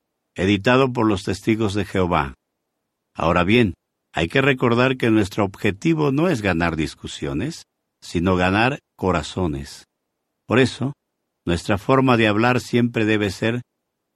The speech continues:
respetuosa, apacible, con gracia y sazonada con sal. Colosenses cuatro seis.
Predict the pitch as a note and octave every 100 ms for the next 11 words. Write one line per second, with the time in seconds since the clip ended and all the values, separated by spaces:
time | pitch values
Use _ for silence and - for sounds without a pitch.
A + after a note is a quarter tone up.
0 | - F2 G2 - - E2+ D#2+ D#2 D2+ D2+
1 | A2+ D3 F#3+ _ _ _ _ - E2+ G2
2 | G2 - A#2+ G#2 A#2+ A3+ _ _ _ _
3 | _ _ E2+ E2+ D2 E2 B2 - - C#3+
4 | A3 _ _ _ - G#2+ B2+ G2+ B2+ C3+
5 | B2+ E2 - D2+ - - C#2 C2+ - _
6 | _ _ _ _ _ _ F#2+ G#2+ - F#2
7 | F#2 - F#2 - D#2+ - D2+ - - C2+
8 | C#2 - -